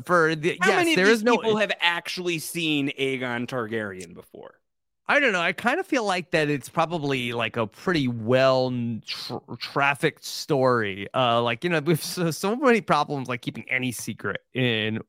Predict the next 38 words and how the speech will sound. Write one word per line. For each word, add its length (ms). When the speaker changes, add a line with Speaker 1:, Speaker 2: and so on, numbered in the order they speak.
Speaker 1:
Westeros 760
that 60
Speaker 2:
Mm-hmm. 380
Speaker 1:
I 80
feel 240
like 220
that 160
people 200
probably 560
know 200
the 140
story 760
about 600
Aegon 920
is 720
what, 300
was 340
the 140
son. 480
Like, 180
first 120
of 60
all, 20
he's 80
got 180
the, 60
he's 140
got 140
the 60
famous 340
name. 340
Uh, 160
so 80
people 200
know 160
who 160
he 220
is. 360